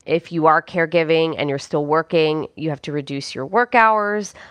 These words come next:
a lot. Some people have to stop working altogether. Uh, we know, um, that people also, um, h-, have to overlook their own health needs, their own well-being,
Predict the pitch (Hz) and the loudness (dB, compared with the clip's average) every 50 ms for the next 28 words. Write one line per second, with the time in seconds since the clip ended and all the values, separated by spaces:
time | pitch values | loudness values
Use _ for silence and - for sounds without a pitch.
0 | - - - 185 190 180 175 175 - - - 165 160 - 175 165 170 156 147 143 | -12 -6 0 4 4 6 6 4 2 -2 -4 -4 -4 -4 -2 0 0 0 0 0
1 | 147 - - - 151 143 143 - - 143 131 - - 143 139 - 147 139 135 - | -4 -4 -2 -2 -2 -2 -2 -2 -2 -2 -2 -2 -4 -6 -6 -4 -6 -6 -4 -2
2 | - 139 135 - - 147 147 151 151 156 151 151 147 147 151 151 - - - - | -2 -2 -4 -4 -10 -8 -2 0 2 2 4 4 2 2 0 -2 -6 -20 -20 -20
3 | - - - - - 170 151 139 139 135 - 151 160 156 151 147 151 147 147 147 | -20 -20 -18 -10 -4 -2 0 0 0 0 -2 -2 -2 -2 0 2 4 4 4 4
4 | 147 143 143 143 143 135 - - - 147 143 139 139 135 135 135 139 143 - - | 4 4 4 2 2 0 0 0 0 2 2 2 2 0 -2 -4 -6 -10 -12 -18
5 | - - _ _ - 156 143 - - - 170 165 151 165 160 147 143 139 - - | -20 -20 _ _ 2 2 2 2 2 -2 -6 -6 -2 0 2 2 2 2 2 2
6 | 151 156 - - 170 156 147 143 143 139 139 127 - - - 156 147 139 139 135 | 0 0 0 0 2 2 4 2 2 0 -2 -4 -2 -2 -2 0 0 0 0 0
7 | 135 135 151 - _ - - _ _ _ _ _ - 160 - - - - 185 180 | -2 -4 -8 -10 _ -20 -20 _ _ _ _ _ -14 -14 -12 -10 -8 -2 -2 -2
8 | - - 180 147 135 - _ _ - 170 160 160 160 147 151 - - 160 143 - | 0 2 2 2 2 0 _ _ -4 -4 -2 0 0 0 -2 -2 0 -2 -2 0
9 | - - 196 190 190 190 185 190 180 175 - 180 165 165 160 160 165 160 156 - | 2 2 2 2 2 0 0 0 0 0 0 0 0 0 2 2 0 0 -2 -4
10 | - 156 143 131 - 95 147 151 147 151 151 135 120 127 143 - 185 185 190 185 | -2 0 0 2 2 2 2 2 2 0 0 0 0 0 0 0 0 2 2 2
11 | 180 180 175 175 170 170 | 2 2 2 0 -2 -4